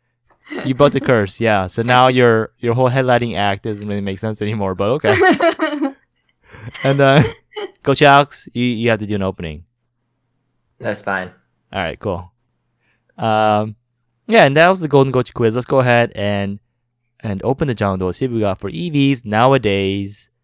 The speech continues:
Speaker 1: So self-driving, no, no, they're not, they're not called self-driving cars, right? That's different. That's a totally different thing. Uh,
Speaker 3: Yeah.
Speaker 1: E Vs.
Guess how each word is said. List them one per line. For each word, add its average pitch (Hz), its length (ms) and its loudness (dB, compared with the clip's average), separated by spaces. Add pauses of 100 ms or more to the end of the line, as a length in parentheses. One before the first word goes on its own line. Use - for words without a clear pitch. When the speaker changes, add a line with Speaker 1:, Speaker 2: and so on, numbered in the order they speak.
(480)
Speaker 1:
So 113 340 -2
self-driving, 147 640 0
no, 92 140 -8
no, 98 160 -6
they're 147 160 -8
not, 160 160 -8
they're 127 100 -14
not 127 200 -4
called 101 160 -4
self-driving 85 400 -10
cars, 76 240 -14
right? 76 140 -16
That's 87 120 -14
different. - 380 -12 (300)
That's 175 120 -10
a - 40 -20
totally 170 240 4
different 95 260 -10
thing. 95 180 -16 (420)
Uh, 117 280 -2
Speaker 3:
Yeah. - 80 -4
Speaker 1:
E 208 100 4
Vs. 127 440 0